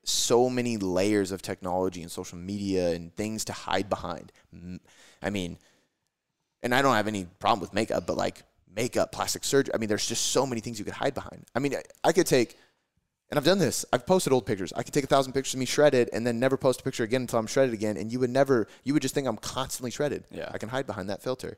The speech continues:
Speaker 2: Yeah.
Speaker 1: And then I get on a podcast, you can't see me.
Speaker 2: Yeah.
Speaker 1: You know, so it's, it's, it's really easy to be inauthentic today. So I think, uh, being unapologetically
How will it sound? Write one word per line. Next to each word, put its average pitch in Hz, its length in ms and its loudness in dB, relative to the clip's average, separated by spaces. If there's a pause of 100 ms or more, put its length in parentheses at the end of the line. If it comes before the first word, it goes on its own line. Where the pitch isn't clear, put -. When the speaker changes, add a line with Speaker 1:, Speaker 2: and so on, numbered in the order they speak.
Speaker 2:
Yeah. - 100 -10
Speaker 1:
And 113 80 -2
then 120 80 4
I - 20 4
get 120 120 2
on 123 60 4
a 117 40 0
podcast, 143 400 2
you - 60 -10
can't 131 160 -8
see 160 160 -6
me. 98 240 -10
Speaker 2:
Yeah. 82 180 -10 (220)
Speaker 1:
You 110 100 -2
know, 120 140 8
so 117 300 6 (500)
it's, - 360 2
it's, - 300 -2
it's 110 140 -6
really 143 180 4
easy 123 300 0
to 104 160 -8
be 95 160 -8
inauthentic 101 640 -2
today. 98 260 4
So 110 140 2
I 110 60 8
think, 139 280 -4
uh, 90 380 4 (720)
being 135 300 0 (440)
unapologetically 104 1200 4